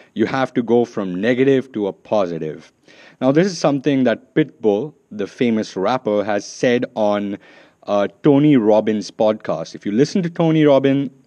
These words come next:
that's great. If you don't, you should. Um, he's one of my inspirations as well.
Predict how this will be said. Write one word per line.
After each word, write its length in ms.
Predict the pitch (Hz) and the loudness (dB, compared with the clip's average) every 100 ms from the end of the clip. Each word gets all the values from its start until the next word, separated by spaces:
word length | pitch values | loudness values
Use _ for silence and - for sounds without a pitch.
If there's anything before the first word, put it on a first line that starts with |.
| _ - | _ -12
that's 240 | 107 107 101 | -4 -2 -2
great. 380 | 113 113 113 - | 0 0 0 -4
If 160 | 113 | -8
you 80 | 107 | -8
don't, 400 | 98 127 151 131 | -2 2 2 0
you 100 | 98 | -6
should. 460 | - - 95 78 - _ - - _ - | -10 -10 -10 -10 -14 _ -20 -20 _ -6
Um, 340 | 113 110 110 127 | -2 0 -2 -2
he's 180 | 131 | -2
one 180 | 127 131 | 0 2
of 120 | 135 | 2
my 180 | 127 113 | 0 -2
inspirations 760 | 113 - - 107 104 - 92 87 | -4 -4 -2 0 0 -4 -8 -6
as 180 | 82 85 | -8 -2
well. 380 | 110 165 170 | 0 2 0